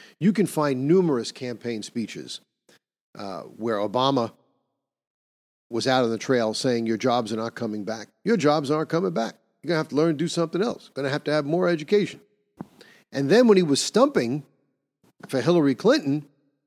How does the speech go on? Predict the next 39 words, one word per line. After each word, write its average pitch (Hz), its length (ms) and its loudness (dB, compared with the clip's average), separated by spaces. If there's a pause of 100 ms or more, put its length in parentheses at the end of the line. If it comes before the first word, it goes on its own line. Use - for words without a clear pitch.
(760)
he 175 80 2
was 190 160 4
very 175 340 6
fond 135 360 0
of 131 100 -6
criticizing 135 640 0
Donald 139 280 0
Trump 202 360 -2
when 123 120 -4
Donald 135 240 -2
Trump 143 240 -2
said 147 160 0
he 170 60 0
was 143 120 -2
going 160 200 0
to 202 60 -2
bring 247 280 0
some 147 180 0
of 120 60 -2
these 110 160 -4
jobs 101 300 -4
back. 95 260 -10 (640)
He 180 80 -2
says, 147 180 -4
"How 185 120 6
you 226 80 6
gonna 196 180 6
bring 190 200 4
those 180 200 4
jobs 160 280 2
back? 139 280 0 (480)
What's 196 180 8
he 170 60 6
gonna 190 160 8
do? 175 180 4
Wave 170 280 6
a - 20 -2
magic 156 340 4
wand?" 214 300 4